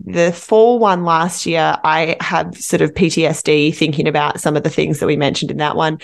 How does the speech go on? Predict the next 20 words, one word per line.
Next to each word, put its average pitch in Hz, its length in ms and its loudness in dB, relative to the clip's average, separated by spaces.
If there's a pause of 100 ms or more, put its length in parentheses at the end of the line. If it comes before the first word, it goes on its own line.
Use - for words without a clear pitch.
(320)
And 247 100 0
I 269 60 2
feel 359 180 -2
like 339 200 2
even 240 180 2
our 190 140 2
winter 180 320 0
one 151 240 0
was, 147 200 0
was 165 160 -2
quite - 280 -2
bad. 151 260 0
But - 140 0
in 453 120 2
hindsight, 370 600 0
I 220 80 -2
think 359 220 -2
the 494 60 0
spring 277 460 0
one 165 380 -2